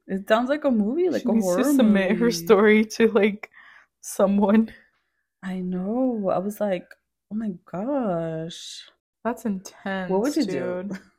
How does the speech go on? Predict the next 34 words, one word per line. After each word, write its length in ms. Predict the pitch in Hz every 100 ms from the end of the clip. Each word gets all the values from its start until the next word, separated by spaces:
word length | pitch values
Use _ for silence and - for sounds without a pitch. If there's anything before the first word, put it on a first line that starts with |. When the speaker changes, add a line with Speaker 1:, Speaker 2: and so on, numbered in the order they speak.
| _ _ 277
Speaker 2:
I 100 | 320
don't 160 | 330
even 180 | 269 226
know 140 | 220 220
what 220 | 202 196
I 120 | 190
would 200 | 180 165
do 240 | 170 170 175
because 260 | 202 220
I 100 | 185
feel 180 | 208 208
like 300 | 214 214 - -
I 100 | 196
would 200 | 196 190
be 100 | 190
the 120 | 180
one 200 | 175 190
targeted. 320 | 196 180 190 -
<laughs> 60 | 339 480 _ - _ _ _ _ 285
Speaker 1:
Yeah. 360 | 214 185 302
Speaker 2:
If 60 | 294
it 60 |
were, 140 | 262 262
like, 240 | 254 247
my 220 | 233 214
family 500 | 262 196 185 190 185
there, 180 | 185 180 180
you 160 | 180
know? 300 | 180 185 262 -
<laughs> 880 | - - - - _ _ _ _ 208
So, 120 | 208
I 140 | 196
don't 200 | 285 349
know. 400 | 208 226 247 202